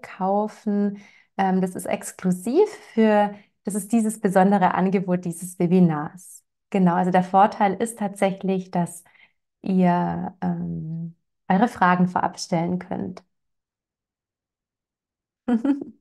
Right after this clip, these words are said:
Oh, hier kriege ich noch von einem Papa Wertschätzung. Ich freue mich immer, wenn die Papas hier auch mit dabei sind. Es ist irgendwie,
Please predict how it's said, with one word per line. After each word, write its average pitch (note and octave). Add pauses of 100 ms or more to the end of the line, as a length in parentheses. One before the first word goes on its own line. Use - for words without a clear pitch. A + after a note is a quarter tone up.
(560)
Oh, A3
hier A3+
kriege A3+
ich A3+
noch A3
von G#3
einem G3+
Papa C4
Wertschätzung. G3+
Ich G3
freue G3+
mich G3+
immer, G3
wenn F#3+
die F#3+
Papas A3
hier G3
auch A#3
mit A3
dabei G3
sind. F#3+ (300)
Es -
ist G3+
irgendwie, A#3